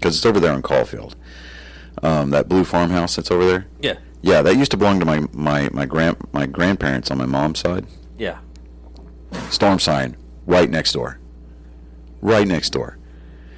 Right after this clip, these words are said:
Speaker 1: And I'm just sitting there going, "That sucker's loud," because it just rotates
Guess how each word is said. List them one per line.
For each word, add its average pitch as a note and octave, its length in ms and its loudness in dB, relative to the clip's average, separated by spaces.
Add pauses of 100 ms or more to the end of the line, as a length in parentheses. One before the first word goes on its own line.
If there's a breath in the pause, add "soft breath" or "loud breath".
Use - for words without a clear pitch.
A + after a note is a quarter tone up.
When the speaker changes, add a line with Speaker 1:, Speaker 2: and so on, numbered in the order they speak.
(160 loud breath)
Speaker 1:
And A2+ 100 2
I'm B2 60 2
just G#2 160 2
sitting E2 160 0
there D2 80 -2
going, D#2 100 0
"That A#2+ 240 4
sucker's D2+ 400 0
loud," C#2+ 320 2
because B1+ 260 -8
it C#2+ 100 -4
just C#2+ 180 -2
rotates D2 720 0